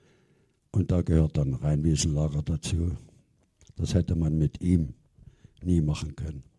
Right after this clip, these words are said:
Man hätte auch die Nürnberger Prozesse nicht machen können. Und deshalb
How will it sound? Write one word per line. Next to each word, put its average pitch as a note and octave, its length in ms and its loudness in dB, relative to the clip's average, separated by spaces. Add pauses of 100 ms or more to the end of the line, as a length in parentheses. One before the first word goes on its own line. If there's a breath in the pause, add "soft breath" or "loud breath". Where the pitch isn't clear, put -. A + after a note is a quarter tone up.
(1120 soft breath)
Man D2+ 140 -4
hätte E2 280 0
auch D#2+ 300 0
die C#2 460 -4
Nürnberger D#2+ 520 0
Prozesse E2 540 0
nicht C#2 300 -8
machen - 260 -12
können. - 280 -12 (2000 soft breath)
Und G#2+ 220 4 (260)
deshalb F2 440 2